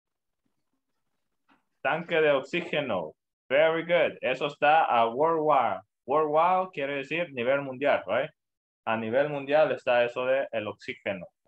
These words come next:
right? Por la situación actual de todo el planeta. Desinfectantes, very good, también. Todos esos productos están on demand right now.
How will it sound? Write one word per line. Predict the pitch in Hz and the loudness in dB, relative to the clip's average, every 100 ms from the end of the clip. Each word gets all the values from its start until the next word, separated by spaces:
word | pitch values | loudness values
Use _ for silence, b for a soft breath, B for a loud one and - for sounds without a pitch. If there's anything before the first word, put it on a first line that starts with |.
| - | -2
right? | 110 135 - _ _ | -2 -2 -8 _ _
Por | - 110 | -4 -2
la | 104 | -2
situación | 107 101 - 120 143 175 - _ _ _ _ _ | -4 -8 -6 -4 -4 -6 -12 _ _ _ _ _
actual | 110 107 117 117 139 151 - _ _ _ _ - | -8 -6 2 2 2 0 -12 _ _ _ _ -6
de | 117 | -6
todo | 120 110 117 123 - - - | -2 -2 0 0 -4 -8 -2
el | 113 113 | -2 -2
planeta. | 110 107 104 98 - - _ _ _ _ _ _ _ _ _ | -4 -2 -2 -6 -12 -14 _ _ _ _ _ _ _ _ _
Desinfectantes, | 117 113 120 120 107 - 139 170 170 90 - | -2 -2 -6 -6 -6 0 2 2 -2 -10 -8
very | 107 123 123 | -2 -2 -2
good, | 131 156 160 _ - | -2 -2 -4 _ -6
también. | 98 90 110 143 131 82 - _ | -6 -6 -4 -2 -2 -4 -12 _
Todos | 135 156 | 2 2
esos | 175 | 0
productos | 147 139 165 175 131 | -4 -4 -4 -8 -10
están | - 131 139 - | -4 -2 -2 -2
on | 123 120 | -4 -4
demand | 110 123 131 107 | -4 -2 -2 0
right | 110 | -2
now. | 104 90 | -2 -8